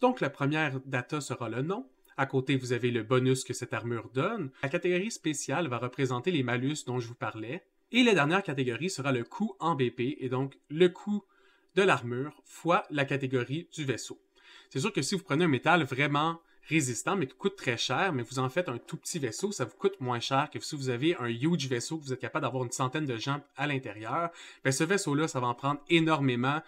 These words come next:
mettons, de vibranium ou d'adamantium pour être capable d'en faire un vaisseau efficace, alors qu'un mini, non.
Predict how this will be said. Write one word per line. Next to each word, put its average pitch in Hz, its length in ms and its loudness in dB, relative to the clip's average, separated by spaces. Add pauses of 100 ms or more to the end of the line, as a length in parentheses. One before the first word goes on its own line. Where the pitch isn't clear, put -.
(340)
mettons, 151 220 2
de 123 80 4
vibranium 135 640 2
ou 123 60 -2
d'adamantium 131 800 2 (280)
pour 127 140 -10
être 123 140 -6
capable 151 420 0
d'en 120 160 2
faire 147 300 2
un 120 60 0
vaisseau 117 300 -6
efficace, 135 520 -4
alors 131 240 -4
qu'un 156 140 -4
mini, 135 280 0
non. 117 260 -8